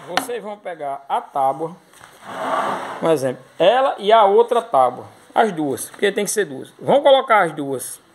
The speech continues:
uma de costa pra outra, prende com um grampo.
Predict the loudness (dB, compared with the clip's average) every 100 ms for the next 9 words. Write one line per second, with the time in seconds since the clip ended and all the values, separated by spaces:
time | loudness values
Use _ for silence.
0 | _ -4 2 2 2 -2 -16 -20 _ _
1 | -20 -20 -20 _ -4 -4 0 -2 -2 2
2 | 4 4 2 -4 -20 _ _ _ _ _
3 | _ _ _ _ 0 2 2 -4 -8 -2
4 | 2 2 0